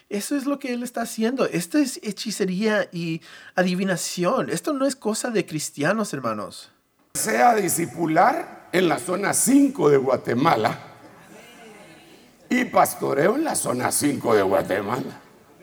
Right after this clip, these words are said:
Speaker 2: Y creo en los cinco ministerios como usted no se imagina.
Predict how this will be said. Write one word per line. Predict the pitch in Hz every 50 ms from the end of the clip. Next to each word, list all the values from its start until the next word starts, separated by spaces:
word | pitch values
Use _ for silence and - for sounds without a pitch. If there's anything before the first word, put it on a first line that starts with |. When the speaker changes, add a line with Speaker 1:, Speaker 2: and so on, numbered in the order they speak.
| 214 - 220 208 - - - - _ _ - - - - -
Speaker 2:
Y | 302 277 277 269 277 277
creo | 302 339 285 320 349 403 403 440 453
en | 427 440
los | 453 415 -
cinco | - 381 381 415 415 403 415 415
ministerios | 359 339 320 240 196 - - - - 277 269 285 294 330 330 -
como | - - 185 170 156 127
usted | - - 175 175
no | 190 208 202
se | - 180
imagina. | 156 147 - - - 165 160 156 -